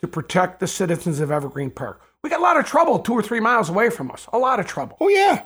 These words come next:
Speaker 1: And it's great because we have this technology. We have probably, un-, under the, the leadership of Mike Saunders, without a doubt, one of the finest,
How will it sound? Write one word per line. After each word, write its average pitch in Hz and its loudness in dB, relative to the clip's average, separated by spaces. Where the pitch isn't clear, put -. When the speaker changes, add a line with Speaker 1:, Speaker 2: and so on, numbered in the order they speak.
Speaker 1:
And 214 2
it's 214 2
great - 0
because 202 -2
we 180 0
have 294 2
this 226 -2
technology. 147 -6
We 254 0
have 220 0
probably, 214 0
un-, 196 -4
under 220 0
the, 175 0
the 190 -8
leadership 214 -2
of 175 -2
Mike 196 0
Saunders, 165 -4
without 226 2
a 254 4
doubt, 202 2
one 202 0
of 165 -2
the 165 -2
finest, 220 0